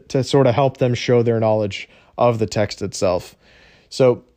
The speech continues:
overall, I would like to utilize more choice in my lessons and assessments and embrace more of John Spencer's teachings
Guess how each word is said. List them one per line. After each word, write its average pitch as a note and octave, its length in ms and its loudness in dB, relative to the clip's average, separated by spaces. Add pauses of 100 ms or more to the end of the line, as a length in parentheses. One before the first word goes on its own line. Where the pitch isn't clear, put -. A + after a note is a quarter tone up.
overall, D3+ 440 4
I D3 80 6
would C3 120 2
like C3 160 0
to A#2 320 0
utilize D3+ 520 2
more A2+ 300 0
choice E3 320 -2
in E3 60 -2
my D#3+ 80 2
lessons D#3 400 0
and D3 100 -2
assessments D3 500 -4
and B2 60 -4
embrace A#2 380 0
more B2 100 2
of A#2 80 0
John A#2 220 -2
Spencer's A2 480 -6
teachings A#2 640 -4